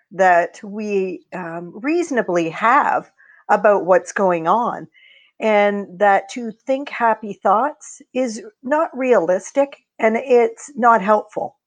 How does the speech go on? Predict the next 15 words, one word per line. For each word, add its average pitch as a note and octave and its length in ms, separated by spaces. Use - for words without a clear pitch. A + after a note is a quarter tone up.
So A3+ 400
what A#3+ 300
we A#3 120
need C#4+ 340
to D4+ 100
do G#3+ 280
instead E3+ 760
is G#3+ 360
to - 180
sit D#4 460
with A3 240
our G#3 200
fears B3 600
and G#3 140
concerns, F3 840